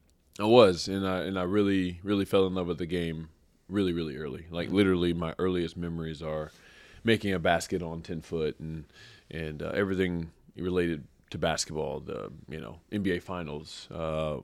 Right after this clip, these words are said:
Speaker 1: Michael Jordan versus the, their first finals against the Lakers in ninety and ninety-one, I think it is. So,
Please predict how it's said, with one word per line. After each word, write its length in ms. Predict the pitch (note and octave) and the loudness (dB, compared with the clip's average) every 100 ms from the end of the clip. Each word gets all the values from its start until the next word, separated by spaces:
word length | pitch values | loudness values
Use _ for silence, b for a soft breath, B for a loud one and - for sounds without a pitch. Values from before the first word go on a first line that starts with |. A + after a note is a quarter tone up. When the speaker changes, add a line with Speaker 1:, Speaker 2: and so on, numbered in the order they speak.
| - | -6
Speaker 1:
Michael 260 | F2 E2+ | -6 -4
Jordan 460 | E2 E2+ E2+ E2 D#2+ | -4 -2 -2 -2 -4
versus 420 | D#2+ E2 E2+ D#2+ | -4 -4 -6 -6
the, 180 | D#2+ E2 B B B B | -4 -4 B B B B
their 280 | - D#2 G2 | -6 0 -2
first 280 | - G2+ - | 0 -2 -2
finals 320 | F#2+ F2 E2 | -4 -4 -4
against 240 | E2+ F2 F#2 | -6 -4 -2
the 60 | |
Lakers 420 | F2+ F2 E2 D#2+ | -2 -2 -4 -6
in 120 | E2 D#2+ | -6 -4
ninety 680 | E2 D#2 D#2+ D#2+ D#2+ D#2 - | -6 -4 -6 -6 -6 -8 -10
and 100 | D#2+ | -8
ninety-one, 480 | D#2 C#2+ D2+ D2 C#2+ | -8 -8 -8 -10 -12
I 60 | |
think 220 | - D#2 | -12 -12
it 100 | D2 | -10
is. 160 | B1+ B1+ | -8 -8
So, 300 | - D#2+ | 0 0